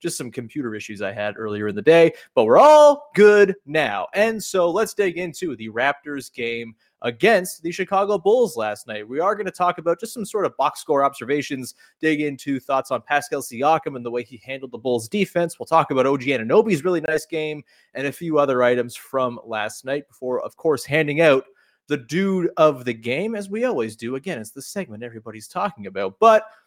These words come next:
before we do that, I just wanna dig into a sort of bigger picture takeaway that I really felt leaving last night's game. Look, last night against the Bulls, they lose. They go down big kinda early. It's sort of a slow pulling it back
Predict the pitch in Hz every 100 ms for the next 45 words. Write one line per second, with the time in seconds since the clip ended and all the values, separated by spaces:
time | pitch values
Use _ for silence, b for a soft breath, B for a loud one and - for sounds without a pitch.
0 | _ 160 294 302 214 156 156 - - -
1 | 240 415 415 403 262 262 240 240 208 226
2 | 208 175 202 170 120 165 156 151 151 -
3 | 120 - 107 110 107 107 101 - b b
4 | - 165 208 226 339 285 - 190 170 -
5 | - 151 147 180 165 147 117 127 123 -
6 | 120 117 - 101 98 139 110 185 269 254
7 | 208 196 139 131 165 135 120 117 117 107
8 | 107 190 220 208 180 - b b 127 127
9 | 175 175 151 160 156 160 143 139 160 160
10 | 156 151 123 113 - 147 127 120 117 -
11 | - 151 151 151 156 147 139 - 160 160
12 | 160 131 113 131 147 156 -